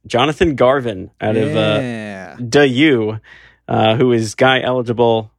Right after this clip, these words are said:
Speaker 1: by virtue of being the two hundred and forty-second pick of, uh,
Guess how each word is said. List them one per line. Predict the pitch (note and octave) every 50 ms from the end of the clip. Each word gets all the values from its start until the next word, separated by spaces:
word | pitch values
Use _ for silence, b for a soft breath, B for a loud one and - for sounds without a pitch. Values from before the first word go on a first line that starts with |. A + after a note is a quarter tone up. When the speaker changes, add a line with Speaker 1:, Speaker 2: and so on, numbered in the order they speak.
| _
Speaker 1:
by | - A2+ A2
virtue | G#2 A2 A2+ A2 - - A#2+
of | A2+ G2+ G#2+
being | A#2 A2+ A2 G#2+
the | G#2+ G#2+ G2+ F#2
two | - - - E3+ E3
hundred | F3+ D#3+ D3+ B2+
and | A#2+ A2+ G#2+
forty-second | - C#3+ D3+ D#3 C#3+ C3+ B2 - - - C#3+ C#3 - B2+ A#2+ A2 _
pick | - B2 B2 A#2 - _ _ _ _ _ _ _ _ _ _ _ _ _ _ _ _ _
of, | - A2+ G#2 G2 G#2+
uh, | G#2+ G#2 G2+ G2+ G2+ G2+ G2+